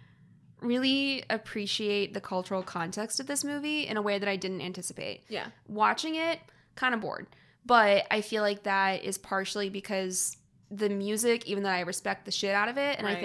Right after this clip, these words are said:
Speaker 2: Right.
Speaker 1: that was really beautifully done, it's just not something that draws me in, and I'm just like, "Mm, get rid of
Speaker 2: Like,
Speaker 1: that." <laughs>
Speaker 2: "No thanks."
Speaker 1: Um, and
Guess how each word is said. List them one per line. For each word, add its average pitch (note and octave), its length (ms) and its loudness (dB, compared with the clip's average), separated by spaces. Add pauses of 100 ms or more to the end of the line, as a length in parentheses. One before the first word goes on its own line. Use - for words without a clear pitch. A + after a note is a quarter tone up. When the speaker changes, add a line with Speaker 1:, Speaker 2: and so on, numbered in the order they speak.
Speaker 2:
Right. - 40 -4
Speaker 1:
that F#3 80 -4
was F#3+ 180 -2
really F#3+ 680 -2
beautifully F#3 380 -8
done, F3+ 340 -2
it's - 220 -4
just G3 200 -2
not F3 260 0
something F3 280 -6
that E3 100 -6
draws E3 300 -2
me F3 240 -6
in, B3 320 -4
and G3 160 -4
I'm F#3+ 140 -2
just F#3 160 -2
like, - 180 -6
"Mm, A4 420 2 (140)
get C4 120 4
rid C4 140 10
of A#3 60 6
Speaker 2:
Like, F#3+ 220 8
Speaker 1:
that." B3+ 160 0
<laughs> - 0 -
Speaker 2:
"No D#4 100 4
thanks." C4 540 -2 (320)
Speaker 1:
Um, G3+ 600 0 (540)
and G#3+ 540 0